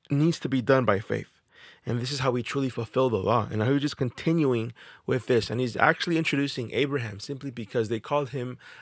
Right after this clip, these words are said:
the father of the faith. You know, he's the one who started the Jewish nation. Uh, he was the very first person to actually, um, be chosen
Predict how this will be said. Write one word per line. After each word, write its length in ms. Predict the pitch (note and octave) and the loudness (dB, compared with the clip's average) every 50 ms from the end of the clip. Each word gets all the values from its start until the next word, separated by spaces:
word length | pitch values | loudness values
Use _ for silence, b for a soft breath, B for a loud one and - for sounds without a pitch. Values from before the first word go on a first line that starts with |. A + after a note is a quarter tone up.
| B B _ | B B _
the 80 | - A#2+ | -6 -6
father 540 | - - - - C#3 C#3 C3+ C3 A#2+ A#2+ A2+ | -6 -2 2 6 6 8 6 6 6 4 4
of 220 | - A#2 A#2 G#2 | 4 2 2 2
the 100 | B2+ B2 | 2 0
faith. 420 | - - D#3 F3 D3+ A2 - - _ b b b b b b b _ | 2 2 2 2 2 -2 -6 -10 _ b b b b b b b _
You 120 | - A#2 | -6 -2
know, 180 | A2+ A2 A2 A2 | 0 2 2 0
he's 320 | G#2+ - C#3+ D3+ D#3 D3 | 0 -2 -2 -2 0 2
the 80 | C3+ D3 | 2 2
one 160 | C#3+ C#3+ C#3 | 4 4 2
who 200 | A#2 - - B2+ | 0 -4 -8 -8
started 500 | - - - - D3+ D#3+ E3+ E3 D#3 C3 | -8 -10 -4 0 4 4 4 4 4 2
the 80 | C3 B2 | 0 -2
Jewish 420 | G#2+ G2 G2+ A2 A2+ G#2+ - - | -2 -2 0 0 0 0 -2 -6
nation. 480 | A2 G#2 G2+ G#2 - - A2 A2+ A#2 B B B B B B - | -6 -8 -6 -6 -6 -6 -6 -8 -8 B B B B B B -12
Uh, 260 | - - F#2+ G2 G2+ G2+ | -10 -8 -6 -6 -6 -2
he 140 | F2+ C3+ | 2 4
was 200 | D3 D#3+ D#3+ C3+ | 4 4 6 6
the 100 | B2+ C3 | 4 6
very 220 | G#2+ A2 A2 B2+ C#3+ | 8 8 8 8 6
first 260 | - - C#3 B2+ - | 4 2 2 2 2
person 400 | - B2 B2 A2+ - - A#2 A2 | -2 -2 -2 -2 -2 -4 -6 -6
to 160 | - - - - | -6 -8 -8 -6
actually, 640 | - A2 A2 G#2+ - - - - A2 A#2 G#2 G2 G#2 B B B B B B _ | -4 -4 -6 -4 -6 -6 -6 -4 -6 -6 -6 -8 -10 B B B B B B _
um, 500 | - - - - - - - - G#2+ G#2 G#2 | -20 -16 -14 -12 -12 -12 -12 -14 -14 -6 0
be 180 | - D3 D#3+ D#3 | 0 2 2 2
chosen 760 | - - - - D#3+ F3+ F3+ D#3+ A#2+ B2+ B2+ C3 C#3+ C#3 - | 2 2 4 4 4 4 4 2 0 0 -2 -2 -4 -8 -14